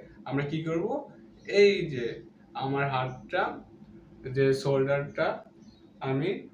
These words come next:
ফুললি হাইপার এক্সটেনশন করব। তাহলে যদি করি, তাহলে দেখা যাচ্ছে যে আমার,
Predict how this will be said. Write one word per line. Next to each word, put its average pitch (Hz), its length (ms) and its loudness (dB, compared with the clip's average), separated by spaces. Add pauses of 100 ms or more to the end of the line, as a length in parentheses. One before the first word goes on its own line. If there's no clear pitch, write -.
(340)
ফুললি 185 420 2
হাইপার 147 520 2
এক্সটেনশন 156 600 -2
করব। 110 400 -8 (840)
তাহলে 165 320 0
যদি 156 300 0
করি, 139 360 -2 (220)
তাহলে 143 260 2
দেখা 143 340 0
যাচ্ছে 147 440 0
যে 147 340 0 (240)
আমার, 127 640 2